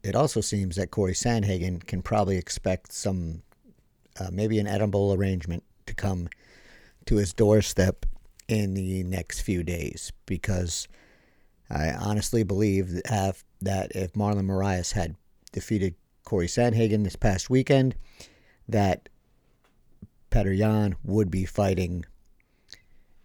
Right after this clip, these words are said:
Marlon Moraes and not Aljamain Sterling. As it turns out, Sterling is going to be, be fighting Yan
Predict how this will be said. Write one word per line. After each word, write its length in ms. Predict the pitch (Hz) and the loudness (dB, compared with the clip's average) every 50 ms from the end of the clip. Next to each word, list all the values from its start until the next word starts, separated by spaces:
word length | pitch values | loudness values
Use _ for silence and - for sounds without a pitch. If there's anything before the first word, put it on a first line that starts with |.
| - - | -4 0
Marlon 220 | 101 98 95 92 | 0 2 2 0
Moraes 680 | 90 95 98 104 107 104 95 92 95 - - - - - - - | 0 2 2 4 4 4 4 2 0 -2 -4 -6 -8 -10 -8 -6
and 180 | 95 92 95 | -4 -4 -2
not 260 | 98 98 98 90 95 - - | 0 0 0 -2 -2 -4 -6
Aljamain 520 | - 98 95 92 - 98 101 92 90 85 | -4 -2 -2 -2 -4 -4 -6 -6 -6 -6
Sterling. 480 | - - - 87 78 71 71 69 71 - _ _ _ _ _ _ _ _ - - | -8 -6 -4 -4 -4 -4 -6 -8 -12 -14 _ _ _ _ _ _ _ _ -2 -2
As 160 | 98 95 90 | 0 0 0
it 100 | 85 - | -2 -2
turns 320 | - 123 117 113 107 95 | 0 0 2 2 2 4
out, 240 | 117 127 143 143 - _ _ _ _ _ _ - - _ _ _ _ _ - | 4 4 4 4 0 _ _ _ _ _ _ -20 -20 _ _ _ _ _ -10
Sterling 600 | - - - - - 123 120 113 110 110 104 101 | -8 -6 -4 2 4 4 6 6 4 2 2 0
is 360 | - - 104 101 101 98 87 - | 0 -2 0 0 0 -2 -2 -2
going 240 | - 113 104 98 | 0 0 0 0
to 140 | 90 - 92 | -2 -4 -2
be, 100 | 85 101 | -2 0
be 140 | 92 95 95 | 0 0 -4
fighting 640 | - - - - 104 98 98 92 95 92 92 87 - _ _ - _ _ _ _ _ _ _ - | -4 -4 -2 0 0 2 2 2 0 0 -2 -4 -6 _ _ -20 _ _ _ _ _ _ _ 0
Yan 560 | 95 107 107 101 95 98 98 95 90 90 - | 2 2 2 2 2 0 0 -2 -2 -4 -8